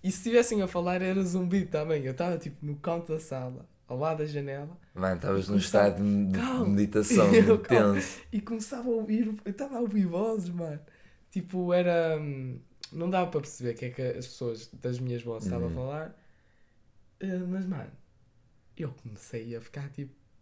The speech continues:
Speaker 1: a minha cara está, tipo, tipo, tipo, o que é que eu, o que é, o que é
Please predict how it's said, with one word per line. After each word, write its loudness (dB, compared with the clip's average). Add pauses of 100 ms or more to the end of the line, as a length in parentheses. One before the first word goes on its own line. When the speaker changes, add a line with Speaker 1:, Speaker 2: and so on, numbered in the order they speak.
(160)
Speaker 1:
a -2
minha 0
cara -4
está, -4
tipo, -16 (680)
tipo, -6
tipo, -8
o -20
que 0
é 0
que -6
eu, 2
o -2
que -4
é, 0
o -8
que -4
é 4